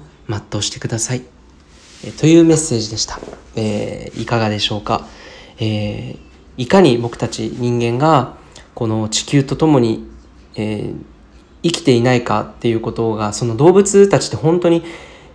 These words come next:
本当にこう地球と共に生きているっていうのが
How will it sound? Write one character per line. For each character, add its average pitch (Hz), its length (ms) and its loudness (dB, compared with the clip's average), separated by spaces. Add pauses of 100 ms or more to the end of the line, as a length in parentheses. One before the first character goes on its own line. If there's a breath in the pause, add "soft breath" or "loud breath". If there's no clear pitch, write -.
(140)
本 220 240 2
当 226 100 4
に 214 100 4
こ 190 160 2
う 180 80 2
地 - 160 -6
球 160 220 2
と 156 100 -2
共 151 220 2
に 117 120 0
生 113 100 -8
き - 40 -14
て 123 60 -4
い 113 80 -2
る 113 60 -4
っ - 40 -8
て 113 120 -8
い - 20 -6
う 110 40 -6
の 107 40 -6
が 110 320 -6